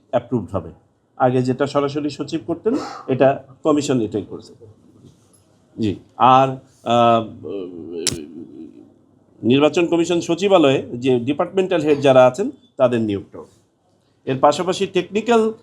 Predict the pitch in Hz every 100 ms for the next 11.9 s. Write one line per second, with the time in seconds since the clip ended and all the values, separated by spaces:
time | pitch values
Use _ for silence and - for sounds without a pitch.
0 | _ _ _ 131 135 160 147 117 110 113
1 | 135 139 131 123 180 277 - _ _ _
2 | - 147 156 180 170 165 151 214 139 131
3 | 135 135 131 135 127 - 123 131 143 135
4 | 135 127 123 120 113 107 143 127 117 120
5 | 117 113 113 110 127 127 151 180 214 -
6 | - - 139 143 165 170 135 160 - _
7 | - 107 147 165 151 180 - 190 185 202
8 | 202 170 165 165 156 143 151 143 165 151
9 | 160 165 151 110 - 123 135 156 160 156
10 | 139 139 147 131 123 127 120 120 117 110
11 | 143 226 _ _ _ - 104 87